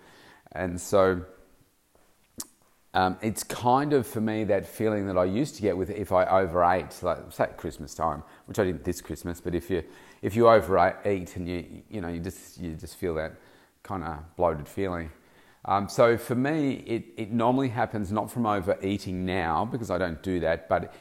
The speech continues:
it comes from introducing these, these foods that I don't normally eat. And they're normally rich, um, you know, creamy things are probably the worst thing, uh, for me. And so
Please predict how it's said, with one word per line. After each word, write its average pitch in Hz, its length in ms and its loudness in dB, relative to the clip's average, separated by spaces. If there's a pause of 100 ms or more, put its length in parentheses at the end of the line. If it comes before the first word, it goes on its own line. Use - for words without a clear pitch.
(140)
it - 160 -8
comes 104 320 -4
from 92 240 -6
introducing 92 800 -6
these, 87 360 -4 (240)
these 95 220 0
foods 92 320 0
that 98 100 0
I 90 60 2
don't 87 320 0
normally 85 460 -4 (180)
eat. 85 260 -2 (300)
And 101 100 -2
they're 101 60 0
normally 101 380 -2 (220)
rich, 98 560 -4 (580)
um, 80 800 -4
you 98 100 -2
know, 80 180 -2
creamy 101 520 2
things 85 360 -4
are 92 60 -2
probably 85 320 2
the 80 100 -2
worst 87 400 0
thing, 82 320 -4 (420)
uh, 80 160 -6
for - 180 -10
me. 78 340 -6 (1800)
And 90 220 -4
so 104 320 4